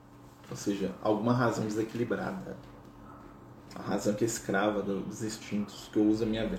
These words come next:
a minha vontade pra fazer aquilo que tá errado. Né? E em, em, o que que acontece? Então as minhas virtudes espirituais estão crescendo, ao mesmo tempo que eu começo a perceber aquilo que eu preciso melhorar.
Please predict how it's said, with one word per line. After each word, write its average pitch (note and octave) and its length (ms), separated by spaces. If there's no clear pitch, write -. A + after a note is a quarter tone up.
a A2 60
minha A2 180
vontade A2+ 460
pra - 80
fazer A#2 220
aquilo A#2 220
que - 80
tá A#2 120
errado. - 440
Né? A#2 440
E B2+ 160
em, C#3+ 240
em, C3 180
o D3 260
que F3 120
que E3+ 80
acontece? D#3 500
Então C#3 140
as C3+ 120
minhas C#3+ 220
virtudes C3 440
espirituais B2 600
estão C3+ 180
crescendo, A#2 800
ao A#2 100
mesmo F#3 360
tempo D#3+ 360
que E3 360
eu D#3 140
começo D#3 420
a E3 40
perceber D#3 680
aquilo C3+ 300
que - 60
eu C#3+ 60
preciso B2 460
melhorar. C#3 540